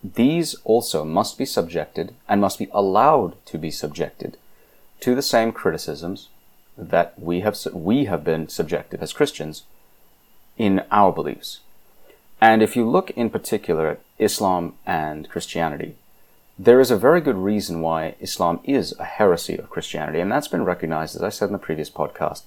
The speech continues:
since about the eighth century. It's been recognized for the better part of twelve to thirteen hundred years that Islam is a heresy of Christianity.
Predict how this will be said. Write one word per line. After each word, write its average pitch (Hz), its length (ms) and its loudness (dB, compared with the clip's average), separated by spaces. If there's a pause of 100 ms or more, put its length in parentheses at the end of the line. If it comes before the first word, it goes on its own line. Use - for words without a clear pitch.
(340)
since - 580 0 (120)
about 92 500 6
the - 120 -10
eighth 85 160 -4
century. - 460 -4 (100)
It's 110 160 -2
been 101 160 4
recognized 98 580 2
for 87 140 -4
the 80 40 -4
better 95 200 4
part - 340 0
of 80 380 -6 (640)
twelve 104 300 6
to - 120 -20
thirteen 95 320 -2
hundred 82 280 -8
years 80 500 -6 (100)
that 87 260 -2
Islam 85 520 -4
is 101 320 -2
a - 60 -8
heresy 80 400 -2
of - 80 -14
Christianity. - 560 -12